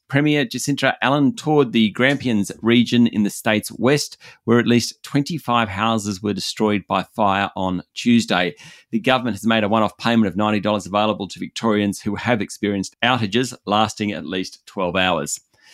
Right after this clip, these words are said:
Story number three, two of the big insurers, I A G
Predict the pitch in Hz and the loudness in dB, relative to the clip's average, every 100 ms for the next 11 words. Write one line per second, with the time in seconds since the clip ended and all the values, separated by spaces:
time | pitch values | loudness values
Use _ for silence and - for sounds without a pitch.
0 | - - - 220 196 156 160 160 - 202 | -20 -10 2 4 4 2 2 0 -2 2
1 | 202 185 - 240 170 196 175 - 208 240 | 2 2 2 2 2 2 2 4 2 4
2 | 147 - - 120 127 113 98 113 165 262 | 2 -2 -2 0 4 2 2 2 4 2
3 | 170 | -2